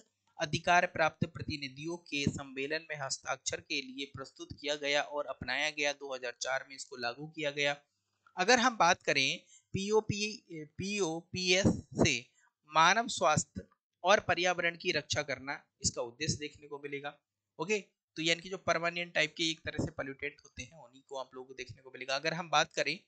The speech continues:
एक सौ छियासी इसमें पक्षकार देखने को मिलेंगे और यूरोपीय संघ भी आप लोगों को देखने को मिलेगा, इन्हीं एक सौ छियासी में शामिल है। भारत भी क्या है, इसका एक पक्षकार देखने को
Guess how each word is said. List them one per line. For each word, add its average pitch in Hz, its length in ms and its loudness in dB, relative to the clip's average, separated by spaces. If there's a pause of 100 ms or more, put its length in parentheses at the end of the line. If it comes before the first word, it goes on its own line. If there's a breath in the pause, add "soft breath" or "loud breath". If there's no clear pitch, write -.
(1900 soft breath)
एक 185 240 0
सौ 262 140 2
छियासी 196 520 6
इसमें 170 340 -2 (800)
पक्षकार 151 520 4
देखने 165 300 -6
को 160 100 -8
मिलेंगे 156 320 -8
और 139 240 -2
यूरोपीय 143 420 -8
संघ 135 220 -4
भी 135 500 -14 (240)
आप 123 140 -6
लोगों 139 160 -10
को 135 80 -14
देखने 131 280 -14
को 127 100 -18
मिलेगा, 127 240 -8
इन्हीं 131 320 -10
एक 123 80 -16
सौ 131 100 -12
छियासी 120 400 -10
में 147 140 -8
शामिल 117 380 -6
है। 113 100 -14 (440 loud breath)
भारत 170 340 4
भी 214 100 -8
क्या 214 160 2
है, 180 120 0
इसका 165 260 0
एक 156 160 -4
पक्षकार 123 420 -8
देखने 117 300 -16
को - 140 -20